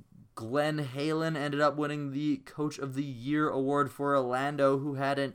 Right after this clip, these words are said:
eight and two record. Of course, the team that won the league, Los Angeles, had a seven and three record. I already told you that Tommy Maddox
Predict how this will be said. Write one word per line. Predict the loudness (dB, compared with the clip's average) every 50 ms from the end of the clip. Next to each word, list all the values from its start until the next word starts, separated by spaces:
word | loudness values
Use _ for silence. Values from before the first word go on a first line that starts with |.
| -6 -6
eight | -4 -4 -4 -6 -6
and | -4 -4 -4 -4 -6
two | -10 -8 -6 -6 -2
record. | 0 2 2 2 0 -2 -4 -4 -4 -4 -6 -8 -12 -20 -20 -20 -20 -20 -20 -20 -20 -20
Of | -6
course, | -2 0 0 0 -2 -4 -8
the | -6 -4 -2 -2 -4 -4 -8 -14 _
team | -8 -6 -4 -2 -2
that | -2 -4 0
won | 0 0 0 0
the | -2
league, | -2 0 2 2 2 2 2
Los | 2 4 2 2 0 -2
Angeles, | -2 -2 -2 -2 -4 -4 -4
had | -4 -6 -6 -4
a | -4 -4 -4
seven | -4 -4 -4 -4 -2 -2 -2 -2 -2 -2 -2
and | -4 -4 -6 -6 -8 -8
three | -12 -10 -6 -4 -2 -2 0
record. | 4 4 4 4 4 0 -10 -18 -20 -20 -20 _ _ _ _ _ _ _ _ -20 -20 _ _ _ 0
I | 4
already | 4 6 4 4
told | 2 2 2 2 4 4
you | 4 4
that | 2 0
Tommy | -2 -4 -6 -4 -4 -4 -4 -4
Maddox | -4 -4 -4 -4 -2 0 -2 -2 -2 -4